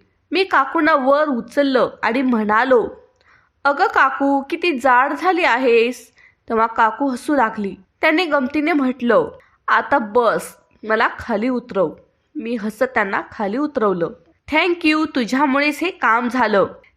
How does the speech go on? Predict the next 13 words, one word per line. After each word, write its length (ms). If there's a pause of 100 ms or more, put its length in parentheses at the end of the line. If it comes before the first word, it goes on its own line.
तुझ्याशिवाय 600
काम 240 (160)
कोणीच 420
केलं 360
नसतं." 400 (400)
काकूची 500
नजर 300
वेगळी 360
दिसत 420
होती. 520 (220)
नंतर 400
मी 100
हसतच 640